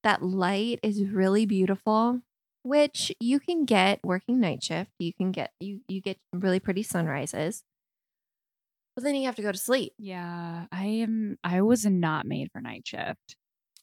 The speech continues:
Speaker 1: Yeah, I did nights for twelve years.
Speaker 2: That's horrifying.
Speaker 1: You know how they say smoking a cigarette, each cigarette takes, like, what, five minutes off your life?
Speaker 2: Yeah, I've heard that.
Speaker 1: I think each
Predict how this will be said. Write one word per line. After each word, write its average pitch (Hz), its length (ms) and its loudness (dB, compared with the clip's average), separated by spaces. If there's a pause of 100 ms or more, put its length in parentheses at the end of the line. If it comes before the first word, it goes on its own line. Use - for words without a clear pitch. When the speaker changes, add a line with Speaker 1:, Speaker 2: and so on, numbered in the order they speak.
(120)
Speaker 1:
Yeah, 202 380 -6
I 214 80 -2
did 294 160 -2
nights 202 240 -4
for 190 100 -10
twelve 180 300 -10
years. 175 340 -10
Speaker 2:
That's - 760 -10 (580)
horrifying. - 640 -10 (960)
Speaker 1:
You 254 120 -4
know 320 160 0
how 359 140 0
they 240 160 0
say 190 600 -2 (100)
smoking 190 480 -6
a 180 60 -6
cigarette, 180 580 0 (180)
each 220 180 -2
cigarette 190 420 0
takes, - 200 -12
like, 160 140 -10
what, - 140 -10 (120)
five 180 220 2
minutes 180 300 0
off 180 160 4
your 175 100 2
life? 165 300 0
Speaker 2:
Yeah, 165 360 -6
I've 214 180 -4
heard 180 180 -10
that. 101 260 -6 (460)
Speaker 1:
I 214 600 0 (320)
think 190 540 -2 (1200)
each - 680 -6